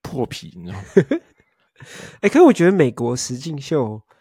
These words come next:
Speaker 2: 还是有一些很智障、很好看的。
Speaker 1: 你就 Too Hard to Handle。
Speaker 2: <laughs> 那个我没有看。<laughs> 但，但是那个什么T L C有很多很低能的。
Speaker 1: T L C有，有，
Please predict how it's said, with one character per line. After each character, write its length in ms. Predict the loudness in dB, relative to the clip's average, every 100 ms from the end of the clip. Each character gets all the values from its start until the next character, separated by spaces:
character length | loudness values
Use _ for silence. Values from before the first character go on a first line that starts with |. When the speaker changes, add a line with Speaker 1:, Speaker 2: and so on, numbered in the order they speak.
| _ _ _
Speaker 2:
还 100 | -6
是 80 | 2
有 80 | 2
一 60 | 2
些 240 | 0 -2
很 160 | -2 -8
智 140 | -14
障、 260 | -8 -8 -8
很 160 | -16
好 100 | -16
看 200 | -18 -20
的。 80 | -20 -20 _ _ _ _ _ _ _ _ _
Speaker 1:
你 80 | -14
就 60 |
Too 260 | -12 -8 -6
Hard 220 | -6 -10
to 180 | -10 -12
Handle。 340 | -12 -10 -12 -8 0 2 4 4 4 4 2 2 0
Speaker 2:
<laughs> 920 | -2 -6 -2 -2 -2 -6 -10 -14 0
那 100 | 4
个 120 | 4
我 60 | 2
没 100 | 0
有 100 | -2
看。 180 | -2 -6 -8 -14 -10 -2
<laughs> 400 | 0 2 -2 0
但， 220 | -2 2
但 160 | 2 4
是 60 |
那 100 | 4
个 140 | 4 2
什 100 | -2
么 380 | -6 -6 -8 -4
T 240 | 4 6
L 140 | 6
C 160 | 2 -2
有 100 | -2
很 100 | -2
多 160 | -4 -6
很 140 | -6 -8
低 160 | -8
能 180 | -8 -10 -16
的。 100 | -20 _ _
Speaker 1:
T 140 | -2
L 100 | -2
C 580 | -2 -6 -6 -6 -8 -12 -14
有， 280 | -10 -10 -12 -20 _ _ _ _
有， 120 | -8